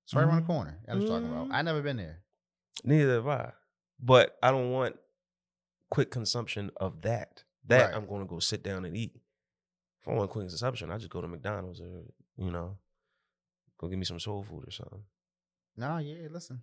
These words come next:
Speaker 2: But that's coming. And
Speaker 1: Speaking of McDonald's real quick.
Speaker 2: What's up?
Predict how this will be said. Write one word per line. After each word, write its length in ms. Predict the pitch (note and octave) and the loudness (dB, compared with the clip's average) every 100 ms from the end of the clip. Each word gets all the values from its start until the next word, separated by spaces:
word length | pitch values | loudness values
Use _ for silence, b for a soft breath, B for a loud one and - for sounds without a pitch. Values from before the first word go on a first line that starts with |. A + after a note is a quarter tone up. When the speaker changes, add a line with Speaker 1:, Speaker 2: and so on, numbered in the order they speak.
| - | -4
Speaker 2:
But 240 | F#2 F2+ | -2 2
that's 340 | - A#2+ D#2+ - | 4 4 2 -4
coming. 480 | - A2+ F#2+ E2 - - _ _ _ _ _ - | -2 -2 -2 -4 -8 -18 _ _ _ _ _ 0
And 480 | G2 F#2+ F2+ F2 | 0 0 -4 -6
Speaker 1:
Speaking 320 | - E3 E3+ G#2 | -6 -4 -4 -4
of 60 | |
McDonald's 440 | F2 E2 G#2+ E2 F2 | -8 -10 -10 -10 -14
real 120 | D#2+ | -18
quick. 240 | - F2 - b b b b - - - | -18 -20 -20 b b b b -20 -16 -12
Speaker 2:
What's 160 | F#2+ | -10
up? 160 | F#2 | -10